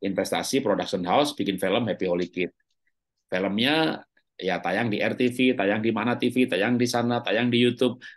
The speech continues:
ratingnya bagus. Nah, ketika ratingnya bagus, dulu kita sempat ada susu Happy Holy Kid, ada odol Happy Holy Kid, ada tas Happy Holy Kid, ada sepatu Happy Holy Kid. Lalu,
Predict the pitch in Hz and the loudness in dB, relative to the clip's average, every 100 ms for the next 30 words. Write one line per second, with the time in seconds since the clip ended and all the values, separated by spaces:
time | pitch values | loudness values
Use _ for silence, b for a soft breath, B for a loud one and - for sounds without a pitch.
0 | - 95 95 98 123 117 107 117 123 120 | -4 -2 -2 -2 0 0 0 2 2 0
1 | - - 98 98 98 101 101 98 92 98 | -6 -6 -2 -2 0 0 0 0 0 2
2 | 170 - - B B B B B _ _ | 2 2 -6 B B B B B _ _
3 | _ _ 104 113 147 170 - 151 151 117 | _ _ -2 0 4 4 4 2 2 0
4 | 104 110 117 101 101 101 101 107 107 87 | 0 0 2 2 2 2 2 0 0 0
5 | 71 95 104 101 92 101 98 98 95 87 | 0 2 2 2 0 2 2 2 -2 -2
6 | - 107 90 90 101 98 104 92 90 - | -2 -4 -4 -2 0 0 0 -2 -4 -4
7 | 85 - 107 92 101 98 101 107 104 B | -6 -2 -2 0 0 2 2 0 -2 B
8 | B B - 87 104 | B B -4 0 0